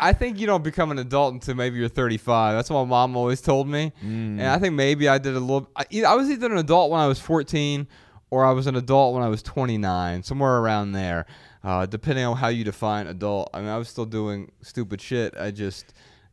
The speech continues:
Speaker 1: it was, like, corporate stupid shit. "I'm gonna go work eighty hours a week, uh, for this soulless corporation." And, and, uh,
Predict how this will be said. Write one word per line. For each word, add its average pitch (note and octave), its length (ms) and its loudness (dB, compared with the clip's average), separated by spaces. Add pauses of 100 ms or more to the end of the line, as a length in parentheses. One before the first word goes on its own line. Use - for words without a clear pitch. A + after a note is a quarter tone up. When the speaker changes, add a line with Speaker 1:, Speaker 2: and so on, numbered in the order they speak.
(120)
Speaker 1:
it G#2 100 -8
was, F#2+ 220 -8
like, F2 120 -6
corporate A#2 400 -6
stupid G2 360 -10
shit. F2 200 -8
"I'm D3 200 -10
gonna G#2 180 -8
go C#3+ 160 0
work C4 300 -6
eighty C3 240 -2
hours B2+ 300 0
a B2 60 -6
week, B2 400 -4
uh, A#2 320 2
for A#2 500 0
this A#2 580 -6
soulless C3+ 560 -8
corporation." D3+ 640 -8 (460)
And, B2 440 -2 (140)
and, B2 580 -4
uh, A2 340 0